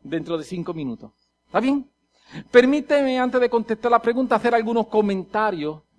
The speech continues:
que pienso que después que haga esos comentarios, usted va a entender mi contestación mejor que si la doy ahora.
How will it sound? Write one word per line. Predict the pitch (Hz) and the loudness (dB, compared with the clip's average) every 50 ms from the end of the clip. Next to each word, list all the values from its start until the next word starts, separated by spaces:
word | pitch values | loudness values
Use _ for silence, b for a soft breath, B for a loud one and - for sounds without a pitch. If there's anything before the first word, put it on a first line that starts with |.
| _ - | _ -4
que | - 190 | -4 -4
pienso | 190 - 214 233 269 269 262 247 - 208 - | -4 -4 -4 -2 -2 -2 -2 -2 -4 -6 -6
que | 190 | -6
después | 156 160 131 - 196 190 | -8 -8 -8 -10 -8 -6
que | 233 | -6
haga | 226 214 - | -4 -4 -6
esos | 214 233 220 | -6 -6 -6
comentarios, | - 226 226 226 214 220 254 240 233 214 180 185 185 - _ b b b b b b | -4 -4 -4 -4 -6 -4 -2 -2 -2 -2 -4 -8 -8 -10 _ b b b b b b
usted | 185 175 180 196 185 | -4 -2 0 0 0
va | 185 | 0
a | 185 | 0
entender | 180 170 190 165 156 147 165 165 165 | -2 -4 -6 -8 -8 -6 -6 -6 -6
mi | 151 143 143 147 151 135 | -6 -8 -6 -8 -8 -6
contestación | - 139 139 131 - 151 147 - 156 143 - - 143 139 135 135 139 _ _ _ _ _ _ _ _ _ - | -6 -6 -6 -6 -6 -8 -8 -8 -10 -10 -8 -8 -6 -6 -6 -6 -8 _ _ _ _ _ _ _ _ _ -10
mejor | 151 156 160 156 175 185 185 | -6 -4 -2 -2 -2 -2 -4
que | - 165 151 | -6 -8 -10
si | - 151 | -6 -4
la | 135 135 131 | -2 -2 -2
doy | 135 147 147 147 151 - | -2 -4 -4 -6 -6 -4
ahora. | - 143 139 135 135 135 127 120 123 | -4 -2 -2 -2 -2 -4 -4 -8 -10